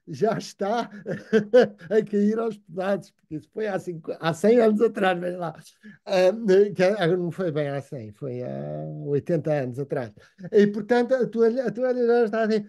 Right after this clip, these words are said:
Eu gosto imenso de limpar as mãos naquela toalha. E então, é, aí criam-se ecos. Esses ecos não só são ecos da minha mãe, são também ecos de mim próprio.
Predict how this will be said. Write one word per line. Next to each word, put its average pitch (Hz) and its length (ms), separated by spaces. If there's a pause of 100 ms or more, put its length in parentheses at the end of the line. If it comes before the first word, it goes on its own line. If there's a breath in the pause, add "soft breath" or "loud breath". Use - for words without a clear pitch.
(140)
Eu 220 160
gosto 208 280
imenso 220 440
de 220 80
limpar 208 260
as 180 80
mãos 190 240
naquela 180 320
toalha. 131 340
E 165 120
então, 165 360 (960)
é, 196 300 (180)
aí 175 360
criam-se 196 520
ecos. 143 500 (140)
Esses 160 520
ecos 165 520
não 262 220
só 254 220
são 226 260
ecos 208 220
da 202 100
minha 202 180
mãe, 175 400 (1200)
são 220 260
também 220 360
ecos 226 220
de 202 60
mim 226 180
próprio. 269 580